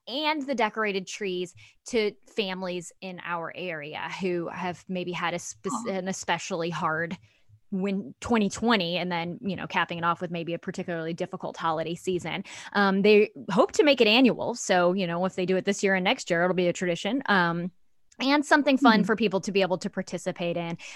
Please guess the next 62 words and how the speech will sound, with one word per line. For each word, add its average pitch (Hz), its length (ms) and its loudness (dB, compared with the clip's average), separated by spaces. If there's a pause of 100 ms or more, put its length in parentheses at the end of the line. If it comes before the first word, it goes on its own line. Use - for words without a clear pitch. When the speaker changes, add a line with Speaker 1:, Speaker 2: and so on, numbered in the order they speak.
Speaker 1:
I 247 100 6
love 277 480 8 (320)
when 214 200 0
people 214 260 0
make 180 180 0
it 185 160 -2
easy 185 440 -2
to 240 160 -2 (200)
give 254 260 0
back, 254 520 -2
you 220 100 -2
know, 175 200 -4
if 175 100 -10
something's 202 500 -8
fun 190 280 -4
and 185 140 -6
simple, 214 640 -4
um, 185 400 -4
that 180 160 -4
doesn't 190 300 -8
take 196 240 -8
too 214 100 -8
much 190 180 -4
of 202 80 -6
your 180 100 -6
time, 190 340 -6
and 190 100 -6
you 185 80 -8
can 185 160 -8
do, 180 300 -4
you 190 100 -8
know, 160 120 -8
if 170 120 -8
everybody 185 480 -2
does 165 240 -2
it, 214 160 -4
then 185 140 -4
it 165 60 -8
makes 170 260 -8
a 175 40 -8
big 160 200 -6
difference. 220 440 -4 (380)
Um, 175 720 0
so 196 340 4
that's 190 240 2
gonna 214 140 0
be 214 60 2
happening 220 360 2
at 185 80 -2
Nine 202 160 2
Mile 208 160 0
Garden, 202 460 -4
and 185 260 -8
so 190 260 -8 (120)
keep 247 160 -6
an 233 80 -4
eye 254 160 -4
out 240 160 -4
for 214 80 -12
the 196 100 -6
big 214 240 -2
trees. 254 400 -6